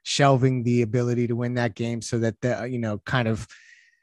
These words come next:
uh, relinquishing that two seed, and we can ask the reasons why, but, um, we can say it's avoiding Brooklyn, but it also, I mean, now they could play a game seven on the road in Boston. So I feel like for Miami, in terms of the teams that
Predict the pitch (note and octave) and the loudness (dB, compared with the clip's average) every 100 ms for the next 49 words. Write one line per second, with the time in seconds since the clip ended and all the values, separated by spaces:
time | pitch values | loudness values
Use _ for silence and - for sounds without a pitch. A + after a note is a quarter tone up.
0 | _ - A2 G#2+ B2 C3+ D3 C#3 C#3+ - | _ -8 -6 -4 0 4 4 2 2 2
1 | C#3 C3 B2 B2+ - - C#3 C3 C3+ B2 | 2 2 2 0 -4 -2 -2 0 -2 -2
2 | B2 B2 B2 B2+ C3+ - C3 B2 B2 A#2+ | -2 -4 -2 0 0 0 -2 0 -2 -4
3 | A2 A2+ C3 C3+ A2 A#2+ - _ A2+ A2+ | -6 0 2 2 0 -2 -4 _ -8 -6
4 | A2 G#2 _ _ _ _ _ _ _ _ | -8 -12 _ _ _ _ _ _ _ _
5 | - E3+ E3+ F3+ F#3 F#3+ F#3 D#3 C3 D#3+ | 0 2 4 2 6 6 6 2 2 2
6 | D3 B2 B2+ C#3 A3 A3 D3+ C3 B2 D#3 | 2 -2 -2 0 0 2 0 0 2 2
7 | G#3+ E3 C3+ A#2 C3+ C3+ B2+ C#3 G#3 D#3 | 2 0 -2 -4 -6 -6 -4 0 2 2
8 | D#3 F#3+ G#3+ F3 B2+ A#2+ B2+ C3 - A#2+ | 0 -2 -2 -2 -2 -4 -6 -6 0 2
9 | C#3+ F#3 F3 A#2 A#2+ A2+ A2+ C#3+ D3+ A#2 | 2 0 -2 -8 -8 -4 0 2 2 2
10 | A2 B2+ - F3+ F#3+ - - - - C#3+ | 0 0 2 0 0 -8 -20 -20 0 2
11 | C3 C#3+ C#3 C3+ C#3 C3 B2+ B2+ C3 C#3+ | 2 2 2 2 0 -6 -2 -2 0 -2
12 | D3+ D#3 D#3 B2+ B2+ C#3+ C3 A#2+ A#2+ - | -2 -4 -6 -10 -6 -4 -4 -4 -6 -2
13 | C#3+ C#3 B2 B2 A#2 | -2 -2 -2 0 0